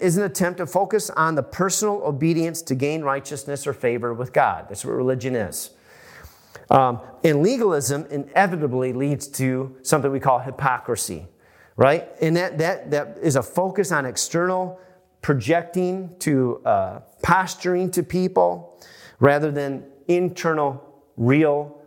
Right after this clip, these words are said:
heartfelt change on the inside. And self-righteousness comes with that too, and it distorts the gospel. And it creates a culture of judgment and criticism, and it fosters pride.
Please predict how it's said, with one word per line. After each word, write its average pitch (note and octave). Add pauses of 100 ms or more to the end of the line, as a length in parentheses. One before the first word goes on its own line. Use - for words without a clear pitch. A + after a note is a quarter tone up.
heartfelt C3
change F#2 (500)
on A2+
the G2+
inside. F#2 (560)
And C3
self-righteousness F3
comes C3+
with B2
that C#3+
too, D3+ (280)
and D3
it C3+
distorts E3+
the E3
gospel. B2+ (440)
And C3+
it C#3
creates F3+
a D#3
culture E3+ (240)
of A2+
judgment F3+ (640)
and A2+
criticism, F#3 (360)
and C#3
it B2
fosters C3 (240)
pride. G2+